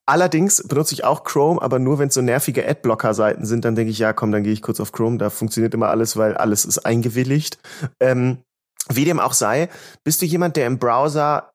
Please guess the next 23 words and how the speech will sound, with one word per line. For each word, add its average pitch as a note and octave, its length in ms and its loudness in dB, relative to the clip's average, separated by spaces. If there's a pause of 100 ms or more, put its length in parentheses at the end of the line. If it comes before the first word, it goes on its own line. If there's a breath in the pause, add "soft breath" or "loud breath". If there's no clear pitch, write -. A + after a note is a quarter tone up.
easy D#3+ 280 2
peasy C#3+ 320 -2
so B2+ 120 -2
zwanzig C#3 500 -2
Fenster C3 340 0
gleichzeitig - 560 -2
offen A2+ 240 -2
hat? C#3+ 140 -2
Sowas C3 260 0
macht - 160 -4
mich C3+ 160 -2
zum B2 100 0
Beispiel A2+ 340 -2 (120)
wahnsinnig. A#2+ 460 0
Ich - 20 -6
hab - 180 -6
immer C#3 180 2
nur C3 220 0
ein B2+ 220 2
Tab - 240 -4
offen, A2+ 240 -2
maximal G#2 420 -2
zwei. - 320 -6